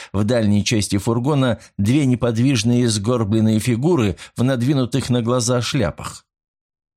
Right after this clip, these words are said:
Они сидели с пистолетами и фонарями в руках, застывшие в одном положении.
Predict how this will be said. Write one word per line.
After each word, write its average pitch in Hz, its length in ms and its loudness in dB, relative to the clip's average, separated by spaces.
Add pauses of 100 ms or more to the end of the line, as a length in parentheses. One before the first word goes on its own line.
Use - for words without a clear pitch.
Они 127 260 2
сидели 127 420 0
с 117 100 -2
пистолетами 123 760 0
и 117 40 2
фонарями 117 560 0
в 101 80 0
руках, 120 400 -2
застывшие 101 680 -2
в 104 60 0
одном 101 320 0
положении. 110 680 -4